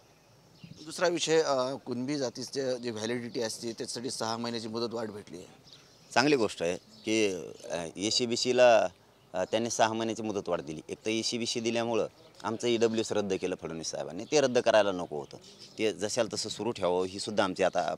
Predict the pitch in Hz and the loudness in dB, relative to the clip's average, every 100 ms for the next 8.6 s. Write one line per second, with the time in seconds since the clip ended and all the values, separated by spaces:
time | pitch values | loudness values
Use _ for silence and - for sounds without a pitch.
0 | - 90 92 87 85 85 82 80 80 - | -4 -4 -2 -2 -2 -4 -4 -6 -6 -12
1 | - - 82 - 92 - 87 90 87 90 | -20 -10 -6 -4 -4 -2 -2 -4 -6 -6
2 | 90 80 82 92 92 107 104 - 82 73 | -6 -6 -6 -4 -4 -2 -2 -2 -4 -8
3 | - - - - - 104 98 - 101 107 | -10 -16 -20 -20 -12 -8 -6 -6 -2 2
4 | 110 107 - 110 - 90 87 65 78 - | 4 2 0 -4 -4 -4 -4 -6 -8 -10
5 | - - 185 180 175 - 170 131 135 117 | -20 -2 2 4 4 4 2 4 2 0
6 | 92 82 69 - _ - - 92 101 123 | 0 -2 -4 -14 _ -20 -12 -6 -2 -2
7 | 123 - 117 123 120 127 - - - - | -2 -4 -2 0 0 0 -6 -20 -20 -20
8 | - 123 123 117 113 | -4 0 4 4 2